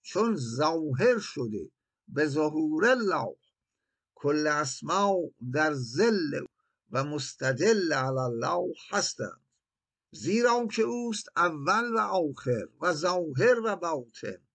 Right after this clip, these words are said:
و از برای اسماء حسنا مخصوص گردانیده خداوند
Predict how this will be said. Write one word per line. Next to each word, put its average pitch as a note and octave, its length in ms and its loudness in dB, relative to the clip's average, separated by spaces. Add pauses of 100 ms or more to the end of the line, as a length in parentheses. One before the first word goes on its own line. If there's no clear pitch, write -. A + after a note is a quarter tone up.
(580)
و B2 120 -2
از D3 400 -2
برای D#3+ 800 2 (180)
اسماء D3+ 680 0 (460)
حسنا F#3+ 720 0 (760)
مخصوص G#3+ 1000 -4 (100)
گردانیده F#3 1200 0
خداوند E3+ 1080 0